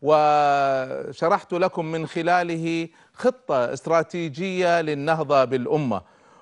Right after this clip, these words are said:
وهذه الخطة الاستراتيجية عرضتها من خلال معادلة التغيير. إذا أمكن تحطوا لي معادلة التغيير على الشاشة. آه،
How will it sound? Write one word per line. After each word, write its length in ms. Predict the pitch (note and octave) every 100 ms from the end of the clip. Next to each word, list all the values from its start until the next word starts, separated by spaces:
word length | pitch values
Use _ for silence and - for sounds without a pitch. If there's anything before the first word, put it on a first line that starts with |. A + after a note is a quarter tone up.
| -
وهذه 840 | C#3 D3+ D3+ D3 - E3 G#3 G3+ G3
الخطة 340 | F3 G#3 G3
الاستراتيجية 720 | E3+ - E3+ E3 E3+ F3+ F#3+
عرضتها 520 | F3 E3+ F3+ F#3 F3
من 160 | E3 D#3
خلال 360 | D#3 E3 F3 E3
معادلة 600 | D#3+ D#3 F#3+ E3+ D3+ C3+
التغيير. 440 | C#3 D3+ C3+ D#3+ F3
إذا 260 | E3 E3
أمكن 360 | F3 F3 E3+ D3
تحطوا 320 | - D3 E3
لي 100 | D3+
معادلة 440 | D3 C#3+ D3 C#3 C3
التغيير 400 | B2+ C3 C3 A#2+
على 140 | A#2
الشاشة. 420 | A#2 - C#3 D#3+ E3 _ - - - - -
آه، 340 | C3 C3 B2